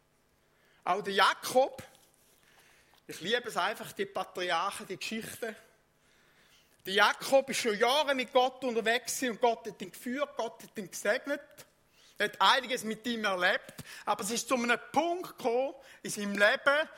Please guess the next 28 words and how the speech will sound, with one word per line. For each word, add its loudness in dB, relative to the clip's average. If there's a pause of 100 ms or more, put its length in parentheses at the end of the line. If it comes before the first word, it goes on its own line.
(200)
wo 2
sich -4 (160)
Gott 4
in -4
Form 2
von -2
einem -4
Engel 6
ihm -2
entgegengestellt -6
hat. -20 (1040)
Und -14
gesagt -8
hat, -14
so, -2
jetzt -8
müssen -8
wir -6
noch -6 (280)
eine -4
Herzoperation -6
machen. -14 (340)
Ich -10
weiss 2
nicht, -8
was 0
für 0
eine. -4